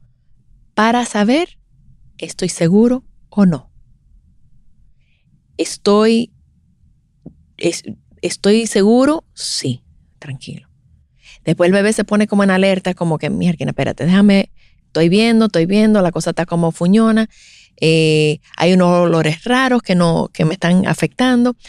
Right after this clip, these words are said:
o me están moviendo muy rápido". Los bebés están acostumbrados a un movimiento muy lento dentro de la madre. Está, es un movi-, movimiento amortiguado.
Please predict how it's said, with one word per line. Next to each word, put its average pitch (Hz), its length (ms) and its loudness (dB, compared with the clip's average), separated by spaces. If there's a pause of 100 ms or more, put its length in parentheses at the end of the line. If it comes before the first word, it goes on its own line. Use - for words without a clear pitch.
(260)
o 220 180 2
me 185 140 2
están 156 360 -4
moviendo 151 480 0
muy 147 160 0
rápido". 254 480 -2
Los 208 180 0
bebés 185 460 0 (360)
están 190 360 -2
acostumbrados 185 840 -2
a 165 40 -2
un 175 160 2
movimiento 180 720 2
muy 233 420 2
lento 269 640 0
dentro 196 360 4
de 202 80 6
la 202 100 4
madre. 180 500 2 (260)
Está, - 380 -2
es 220 80 4
un 233 100 6
movi-, 226 240 4
movimiento 196 760 2
amortiguado. 185 920 2